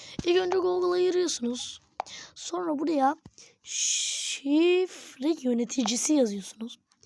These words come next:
Şifre yöneticisi Google yazıyor burada. Giriyorsunuz. Başlayın diyorsunuz. Burada bir sürü şey var. Buradan,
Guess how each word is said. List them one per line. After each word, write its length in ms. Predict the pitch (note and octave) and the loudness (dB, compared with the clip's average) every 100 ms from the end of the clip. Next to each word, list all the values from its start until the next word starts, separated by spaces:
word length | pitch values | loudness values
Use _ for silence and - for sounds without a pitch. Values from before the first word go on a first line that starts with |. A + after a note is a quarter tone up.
| - - - - _ | -20 -20 -20 -20 _
Şifre 360 | - - E4 D#4 | -4 -2 0 0
yöneticisi 640 | C4+ B3+ A#3+ - - F#4+ | 2 0 -2 -2 -2 -2
Google 600 | E4+ B3 C4+ C#4 A3+ G#3 | -2 6 8 8 4 -4
yazıyor 320 | G#3 G3+ - D4 | -4 -8 -14 -20
burada. 220 | - - - _ _ - | -20 -20 -20 _ _ -2
Giriyorsunuz. 680 | C#4 F#4+ - A#3+ B3 - - _ _ _ _ _ _ _ _ _ _ _ _ _ _ _ - | 2 2 0 -4 -6 -10 -18 _ _ _ _ _ _ _ _ _ _ _ _ _ _ _ -6
Başlayın 440 | F4+ D4+ B3+ A3 G#3+ | -4 -2 -2 -2 -4
diyorsunuz. 560 | A3 A3 C4+ D#4+ - _ _ | -6 -6 -6 -8 -12 _ _
Burada 720 | E4+ E4+ C4 B3+ C4+ D4 D4+ D#4 C#4 | -4 -2 0 0 0 0 -2 -4 -6
bir 80 | |
sürü 360 | C4+ - - C4+ | -8 -8 -8 -6
şey 220 | - B3 | -2 -2
var. 260 | G3+ - - _ - - - - - _ - | -4 -12 -20 _ -20 -20 -20 -20 -20 _ -2
Buradan, 480 | F4+ C4+ B3 B3+ | 0 0 -2 -4